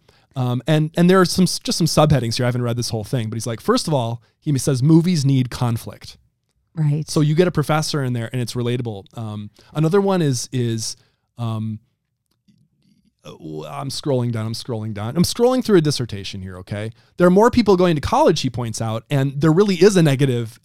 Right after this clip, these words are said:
Speaker 1: impression of professors
Speaker 2: Oh.
Speaker 1: in colleges.
Speaker 2: Sad.
Speaker 1: So it is, and also,
Speaker 2: <laughs>
Speaker 1: also he points out, professors are just interesting figures. They're just, they're just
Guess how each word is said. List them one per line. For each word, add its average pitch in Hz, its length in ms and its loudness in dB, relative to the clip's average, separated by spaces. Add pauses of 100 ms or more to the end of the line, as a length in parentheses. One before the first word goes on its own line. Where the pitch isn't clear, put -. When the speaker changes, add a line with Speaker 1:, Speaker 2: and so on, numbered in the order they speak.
(120)
Speaker 1:
impression 143 540 -2
of 120 260 -2
professors 123 720 -4
Speaker 2:
Oh. - 480 -6 (340)
Speaker 1:
in 151 220 2
colleges. 156 560 2
Speaker 2:
Sad. 240 640 0
Speaker 1:
So 180 60 8
it 190 40 4
is, 220 280 -2
and 180 120 4
also, 208 420 4 (140)
Speaker 2:
<laughs> - 120 -4
Speaker 1:
also 208 300 4
he 180 120 0
points 151 320 -6
out, 123 240 -8
professors 175 760 -4
are 131 200 -8
just 131 540 -10 (540)
interesting 120 920 -4
figures. - 720 -16 (200)
They're 123 180 -4
just, 143 580 -2
they're 113 120 -4
just 127 280 -4